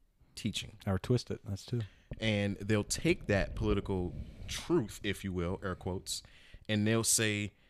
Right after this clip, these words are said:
Speaker 1: white privilege exists.
Speaker 2: Okay.
Speaker 1: You know, they'll say blacks are oppressed. They'll say, uh, you know, blacks today have it harder than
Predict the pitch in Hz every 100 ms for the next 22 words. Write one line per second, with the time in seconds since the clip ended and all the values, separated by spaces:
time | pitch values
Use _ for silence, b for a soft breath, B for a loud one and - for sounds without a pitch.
0 | _ - 95 117 - 117 98 95 90 82
1 | 80 - - - _ - B B B B
2 | B _ - 123 165 131 123 101 95 90
3 | 104 107 107 - 117 107 101 90 _ -
4 | 92 104 107 - 90 87 - 71 - -
5 | - b b b b 95 104 101 - 110
6 | 107 104 98 98 90 90 87 87 95 87
7 | 82 101 98 - - 92 104 92 92 82
8 | b b b 113 101 98 - 110 104 98
9 | 95 92 92 92 90